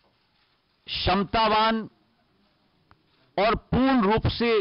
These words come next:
समर्पित भाव के साथ कार्य करने की जो क्षमता उनकी है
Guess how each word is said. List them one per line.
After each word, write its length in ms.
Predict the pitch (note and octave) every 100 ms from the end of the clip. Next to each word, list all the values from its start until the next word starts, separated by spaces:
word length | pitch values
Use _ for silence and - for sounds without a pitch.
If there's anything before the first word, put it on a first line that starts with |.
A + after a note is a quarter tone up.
| - - -
समर्पित 640 | - D#3+ A#3 - E3+ C#3+
भाव 320 | C3+ D3+ F3+ -
के 80 | F3
साथ 480 | - C3 - _ - _ _ _ _ _ _ _ _ _ _ _ _ _ _ _ -
कार्य 360 | D3+ F#3 G3 G#3+
करने 420 | F#3+ F3+ F#3 G#3+
की 200 | - G#3+
जो 140 | F#3 G3+
क्षमता 560 | - D3 F#3 F3 B3
उनकी 340 | F#3+ D3+ - G2+
है 160 | F#2+